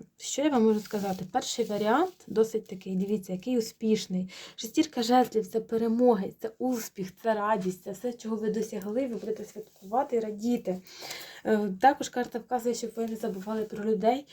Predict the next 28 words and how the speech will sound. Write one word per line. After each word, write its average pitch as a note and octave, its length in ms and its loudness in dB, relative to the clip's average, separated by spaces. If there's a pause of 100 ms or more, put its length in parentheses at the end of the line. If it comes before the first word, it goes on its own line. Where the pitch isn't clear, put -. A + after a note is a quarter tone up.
(300)
е, G#3+ 340 6
за F#3+ 380 -2
допомогою A3 500 6
яких G#3+ 640 0
ви A3+ 140 8
отримали G#3+ 580 2
оті G3 300 -2
успіхи, G#3+ 560 -2
оті F#3+ 340 2
радості, A3 480 4
і - 140 -8
з F#3+ 80 0
ними A#3+ 240 6
розділили G3+ 800 2
той G3+ 300 0
успіх. F#3+ 380 -2 (360)
У G3 60 -4
вашому C4+ 340 4
випадку A3 500 2
вам A#3+ 360 -2 (280)
дасть G#3+ 340 -2
людина G3 420 4
у - 20 2
віці G3+ 560 2
гарну A3 540 4
пораду, G3 540 0
якою A3 380 2
вам C4 300 0